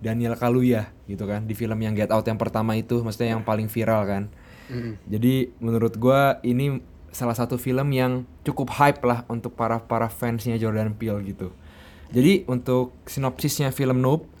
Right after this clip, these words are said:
Speaker 1: mungkin gue jelasin sampai akhir karena kita kan spoiler review, tapi gue bakal jelasin secara,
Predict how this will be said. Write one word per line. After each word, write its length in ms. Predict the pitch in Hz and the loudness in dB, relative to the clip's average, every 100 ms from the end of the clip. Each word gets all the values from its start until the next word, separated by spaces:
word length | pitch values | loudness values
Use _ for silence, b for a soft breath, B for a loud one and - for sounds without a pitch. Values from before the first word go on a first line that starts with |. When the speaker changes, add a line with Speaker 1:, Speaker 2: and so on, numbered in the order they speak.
| - - | -20 -18
Speaker 1:
mungkin 480 | - 139 160 247 220 - - - | -4 0 4 2 2 -8 -20 -12
gue 160 | 120 165 | 6 6
jelasin 320 | 170 170 165 | 8 6 6
sampai 160 | 160 135 | 2 2
akhir 320 | 123 175 156 | 2 0 0
karena 400 | 143 147 160 - - | 0 0 0 -2 -8
kita 160 | 127 | -4
kan 160 | 139 156 | 0 0
spoiler 240 | - 139 | 2 2
review, 400 | 127 117 110 127 | 4 2 2 2
tapi 320 | 123 117 131 123 | 2 -4 -2 2
gue 80 | |
bakal 320 | 123 117 117 107 | 2 2 0 -2
jelasin 400 | 107 107 123 120 | -2 -2 -4 -2
secara, 400 | 113 110 107 | 0 2 0